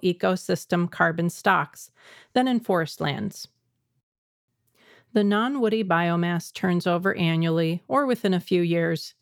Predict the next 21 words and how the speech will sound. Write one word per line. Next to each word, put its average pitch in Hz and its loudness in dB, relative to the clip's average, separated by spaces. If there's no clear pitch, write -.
and 180 2
hence 185 -2
net 202 0
biomass 175 0
carbon 175 0
stocks - -4
may 185 2
remain 202 0
roughly 160 0
constant, 208 -2
although 196 2
stocks 214 -2
may 208 2
diminish 175 -2
over 165 0
time 170 0
if 170 0
land 185 2
degradation 175 0
is 175 -2
occurring. 165 -2